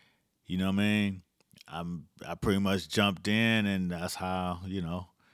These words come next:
essentially uh, my whole professional career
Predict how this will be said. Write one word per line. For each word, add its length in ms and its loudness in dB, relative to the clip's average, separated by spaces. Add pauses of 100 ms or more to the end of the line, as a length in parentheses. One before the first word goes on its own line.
(220)
essentially 680 0 (840)
uh, 200 0
my 200 6
whole 640 6 (500)
professional 580 4
career 640 0